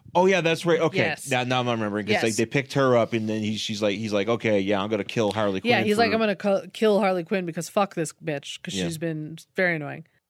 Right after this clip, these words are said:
Speaker 2: And so she's like, "Wait, no, I can get that diamond back for you.
Speaker 1: Yeah.
Speaker 2: Let me do it.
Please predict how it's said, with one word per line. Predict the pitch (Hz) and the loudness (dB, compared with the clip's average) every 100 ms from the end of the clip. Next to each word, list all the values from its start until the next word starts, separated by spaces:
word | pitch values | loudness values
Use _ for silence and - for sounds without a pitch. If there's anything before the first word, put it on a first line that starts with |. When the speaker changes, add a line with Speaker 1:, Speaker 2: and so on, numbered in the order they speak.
| _ - | _ -4
Speaker 2:
And | 208 202 196 196 | 0 2 2 0
so | - - 208 196 | -4 2 2 2
she's | 226 214 | 0 0
like, | 214 | 2
"Wait, | 311 320 | 2 0
no, | 247 294 240 | 2 2 2
I | - 226 240 | 2 0 -2
can | - 247 196 | -2 -2 0
get | 202 196 _ | 0 -2 _
that | 185 175 | -4 -2
diamond | - 165 165 160 160 | -2 -2 -4 -8 -8
back | 151 165 | -8 -10
for | - | -18
you. | - - - _ | -20 -20 -20 _
Speaker 1:
Yeah. | - 110 67 - | -14 -12 -12 -10
Speaker 2:
Let | 202 208 220 | -2 0 0
me | 214 190 | -2 0
do | 190 185 | 0 0
it. | 180 180 | 0 -4